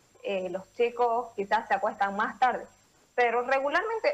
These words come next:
no hemos tenido ese problema porque tienen que mandarnos el peso en ayunas, y el peso en ayunas es a las siete de la mañana.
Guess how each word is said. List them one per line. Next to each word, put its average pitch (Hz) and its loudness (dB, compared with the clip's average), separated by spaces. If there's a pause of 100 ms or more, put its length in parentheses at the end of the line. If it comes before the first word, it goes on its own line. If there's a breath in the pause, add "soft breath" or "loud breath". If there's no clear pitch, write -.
no 277 0
hemos 330 -2
tenido 214 -4
ese 226 -4
problema 208 -2
porque 190 -2
tienen 285 0
que 254 0
mandarnos 247 0
el 208 -4
peso 285 0
en 226 -4
ayunas, 226 -4 (300)
y 247 2
el 233 0
peso 302 0
en 311 0
ayunas 311 -2
es 247 0
a 277 0
las 202 -2
siete 269 0
de 240 2
la 208 0
mañana. 220 -2